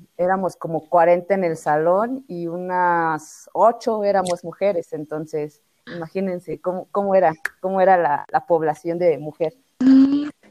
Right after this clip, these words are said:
Speaker 2: Ay, qué cañón, o sea, sí, sí, sí, sí se ve como que la brecha, ¿no? Y,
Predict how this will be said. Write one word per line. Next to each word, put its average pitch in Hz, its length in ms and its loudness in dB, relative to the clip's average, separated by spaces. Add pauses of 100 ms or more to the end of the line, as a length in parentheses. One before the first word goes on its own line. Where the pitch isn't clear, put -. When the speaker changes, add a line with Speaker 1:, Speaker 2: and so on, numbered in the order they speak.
(1900)
Speaker 2:
Ay, 269 200 0
qué 277 120 0
cañón, 294 600 -4
o 247 80 -2
sea, 254 400 0 (300)
sí, 254 160 2
sí, 277 200 2
sí, 277 120 0 (120)
sí 247 480 2
se 262 200 0
ve 240 360 -2
como 277 240 0
que 262 160 0
la 208 140 2
brecha, 208 380 -2
¿no? 202 280 -10 (320)
Y, 247 180 -6